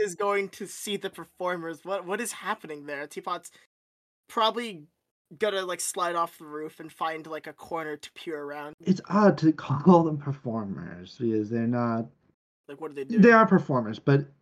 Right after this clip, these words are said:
Speaker 2: like, how do you tell someone's a performer? I guess they have the kind of dancer physique. And, like, the young woman has just this s-, guitar strapped to her back as she's talking to them excitedly about her rehearsals.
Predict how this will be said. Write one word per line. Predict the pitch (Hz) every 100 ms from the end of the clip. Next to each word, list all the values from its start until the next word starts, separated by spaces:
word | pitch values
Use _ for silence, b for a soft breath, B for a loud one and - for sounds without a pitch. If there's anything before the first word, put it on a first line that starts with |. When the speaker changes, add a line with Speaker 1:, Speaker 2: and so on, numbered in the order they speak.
| _ _
Speaker 2:
like, | 160 156
how | 147 180
do | 175
you | 170
tell | - 147 131
someone's | 127 127 113 107 107 104 107
a | 107 - _
performer? | - - 120
I | 143
guess | 175 165
they | 160
have | 127 127
the | 123
kind | 120 135
of | 120 107
dancer | 113 113 - 117 113 113
physique. | - 104 101 95 - - _ _ _
And, | 139 135
like, | 131 127 -
the | 147 143
young | 139 131
woman | 131 127 123
has | 101 127 120 113
just | - 135 113 -
this | 120 113 110 - - _ _ 139
s-, | - -
guitar | 139 117 - 127 107
strapped | 101 - 104 101
to | 120
her | 104 110
back | - 101 - 101
as | -
she's | - - 143
talking | - 123 110 113
to | 123
them | 110 113
excitedly | 110 120 107 120
about | 113 113 104
her | 120
rehearsals. | 113 104 101 101 - 104 107 104